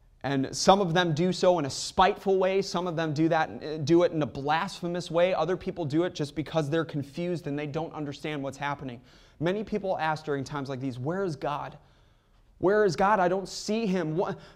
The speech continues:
people are dying and, and this virus is spreading and, and <laughs> the government doesn't seem to know what to do. Where is God during this time?" I'll tell you, the answer is in verse eighteen of chapter thirty of Isaiah. He's waiting.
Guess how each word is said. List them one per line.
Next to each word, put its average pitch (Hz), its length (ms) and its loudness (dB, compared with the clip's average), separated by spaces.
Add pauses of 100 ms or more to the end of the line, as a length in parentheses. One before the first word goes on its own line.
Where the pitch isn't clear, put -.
people 226 340 4
are 196 100 4
dying 196 540 6
and, 165 160 -2
and 165 260 0 (100)
this 180 220 4 (200)
virus 196 500 8
is 175 100 2
spreading 208 800 8 (200)
and, 185 340 2
and 175 360 2
<laughs> 165 540 0
the 196 80 10
government 247 540 8
doesn't 226 300 6
seem 233 240 2
to 208 80 6
know 214 180 4
what 233 200 2
to 202 60 2
do. 202 280 2
Where 311 340 8
is 240 140 2
God 269 340 8
during 233 240 6
this 202 160 0
time?" 190 260 0
I'll 156 120 0
tell 190 200 6
you, 131 140 -2 (300)
the 165 260 2
answer 233 460 4
is 196 160 6
in 180 420 2
verse 190 460 4
eighteen 190 640 -4 (720)
of 143 100 0
chapter 160 380 2
thirty 165 320 -2
of 147 80 0
Isaiah. 139 320 0
He's 151 240 -2
waiting. 135 400 -4